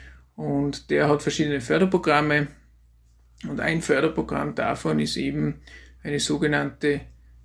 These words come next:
Klimawandel-Anpassungsmodellregion, auch kurz Klarregion genannt. Und im Zuge dieser Klimawandel-Anpassungsmodellregion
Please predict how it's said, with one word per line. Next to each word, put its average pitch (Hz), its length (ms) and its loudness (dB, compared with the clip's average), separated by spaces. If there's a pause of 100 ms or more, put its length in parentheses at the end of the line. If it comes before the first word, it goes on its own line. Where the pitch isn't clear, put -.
(140)
Klimawandel-Anpassungsmodellregion, 151 3500 0 (680)
auch 143 380 -4 (400)
kurz - 560 0 (340)
Klarregion 160 720 2
genannt. 180 640 2 (1200)
Und 170 580 4
im 170 160 -2
Zuge 202 320 8
dieser 165 640 4 (240)
Klimawandel-Anpassungsmodellregion 156 2250 2